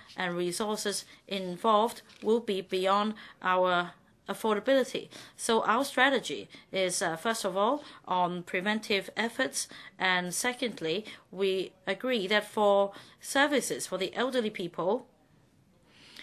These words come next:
whilst we do not have, uh, sufficient resources to expand the public dental services, uh, we should still focus on, uh,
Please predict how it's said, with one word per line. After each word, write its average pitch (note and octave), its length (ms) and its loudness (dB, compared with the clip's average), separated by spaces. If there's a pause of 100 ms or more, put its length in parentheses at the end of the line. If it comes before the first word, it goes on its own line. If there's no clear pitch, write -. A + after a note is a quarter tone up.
(140)
whilst A3 260 4
we A3 100 -4
do G#3 140 -2
not B3+ 220 2
have, G3 440 2 (380)
uh, F#3 260 2
sufficient G#3+ 480 -4
resources G#3+ 460 -2
to - 140 -4
expand F#3 640 0 (360)
the F3+ 120 -6
public G3+ 360 -4
dental G3+ 280 -4
services, F3+ 680 -2 (560)
uh, F3 260 0
we G#3 140 -2
should F3+ 320 0
still B3 420 6
focus A#3+ 720 0 (300)
on, F#3 440 0
uh, F3 260 0